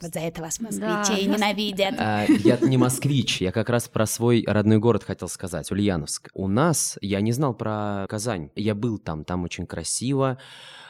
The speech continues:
Speaker 3: но, катаясь на велосипеде по своему родному городу, я чувствую себя горным велосипедистом.
Speaker 1: <laughs>
Speaker 3: Вы вот говорите про маленькие бордюрчики в Москве, да, да, но в Ульяновске и того нет.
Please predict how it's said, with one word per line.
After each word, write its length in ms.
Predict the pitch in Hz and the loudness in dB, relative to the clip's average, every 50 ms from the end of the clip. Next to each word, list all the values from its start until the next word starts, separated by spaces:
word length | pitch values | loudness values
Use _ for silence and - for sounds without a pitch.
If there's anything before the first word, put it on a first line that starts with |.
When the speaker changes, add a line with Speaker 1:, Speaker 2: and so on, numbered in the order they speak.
| - | -4
Speaker 3:
но, 520 | - 107 120 131 131 117 98 80 - _ _ _ _ - | 0 4 6 8 8 8 6 4 -2 _ _ _ _ -6
катаясь 560 | - 104 101 - - 131 120 101 92 - - | -6 -6 -4 -2 0 2 2 2 0 -2 -4
на 80 | 98 92 | -4 -2
велосипеде 580 | 90 98 98 98 - 110 101 - 101 82 80 | 0 0 -2 -2 -2 -4 -4 -4 -4 -4 -4
по 120 | - - 80 | -10 -12 -14
своему 260 | - - 90 87 87 | -12 -10 -10 -8 -8
родному 320 | 87 85 87 87 87 87 | -8 -8 -6 -6 -6 -4
городу, 480 | 90 143 185 185 147 98 - 73 - _ _ _ _ _ _ - - - - - - | 0 0 2 2 2 -2 -2 -8 -14 _ _ _ _ _ _ -20 -20 -20 -20 -20 -16
я 300 | - 78 78 98 117 151 | -14 -6 0 2 2 2
чувствую 480 | 151 - - 139 131 - - 113 113 113 | 2 -2 -6 -6 -6 -6 -6 -4 -4 -4
себя 520 | - - - 101 82 87 92 95 98 98 92 | -4 -4 -6 -6 -6 -6 -4 -4 -4 -4 -6
горным 380 | 92 85 98 92 95 95 92 90 | -4 -4 -4 -2 -2 -2 -2 -2
велосипедистом. 720 | 87 87 90 - - - 95 85 - 82 - - 311 277 175 143 156 160 156 156 180 175 - | -4 -4 -6 -6 -8 -8 -10 -10 -8 -8 -6 -2 0 0 2 2 0 -2 -2 -2 -4 -6 -6
Speaker 1:
<laughs> 440 | - - - - - - _ _ | -12 -16 -18 -20 -20 -20 _ _
Speaker 3:
Вы 120 | - 117 113 | 0 2 2
вот 120 | 107 95 | 2 2
говорите 320 | 92 104 104 101 101 - 107 | 0 0 0 0 -2 -4 -6
про 140 | - 98 98 | -4 -2 0
маленькие 340 | 101 101 101 98 95 - 87 | 0 2 0 0 -2 -4 -6
бордюрчики 540 | 90 95 95 92 101 - - - - - 92 | -6 -6 -6 -6 -10 -10 -10 -16 -12 -10 -10
в 400 | 87 85 80 80 85 92 90 90 | -10 -10 -12 -12 -12 -10 -8 -8
Москве, 520 | 92 95 95 - - 139 160 190 202 - _ _ | -8 -8 -8 -8 -8 -6 -6 -6 -6 -8 _ _
да, 420 | - 85 101 92 95 107 127 - _ | -8 -6 -4 -4 -4 -6 -8 -10 _
да, 240 | - 87 92 87 - - | -10 -8 -8 -8 -6 -2
но 380 | 101 104 107 107 107 101 - _ - | 0 2 2 2 2 0 -2 _ -10
в 80 | 92 95 | -8 -6
Ульяновске 500 | 98 107 131 147 156 139 - - - 92 | -4 -2 0 0 0 -2 -2 -6 -8 -10
и 300 | - - 95 98 98 95 | -8 -6 -4 -4 -4 -4
того 480 | - - 95 95 123 117 85 - _ _ - | -4 -4 -2 2 2 2 2 0 _ _ -6
нет. 320 | 87 92 87 76 - - | -4 -4 -4 -4 -6 -12